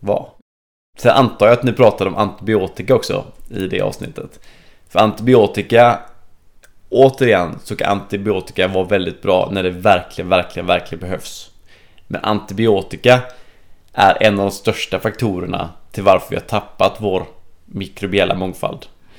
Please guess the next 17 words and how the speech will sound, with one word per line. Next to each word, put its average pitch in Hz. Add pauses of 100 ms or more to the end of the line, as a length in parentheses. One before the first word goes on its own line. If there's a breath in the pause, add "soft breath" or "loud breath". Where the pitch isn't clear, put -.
(1080 soft breath)
För 101 (560)
dilemmat 113
med 135
antibiotika, 98
så 101
som 95
namnet 104
är, - (380)
anti, 110 (280)
emot, 104 (200)
biotika, 110 (140)
liv, 107 (520)
mot 107
liv. 104 (720)
Det 113
är 107
att -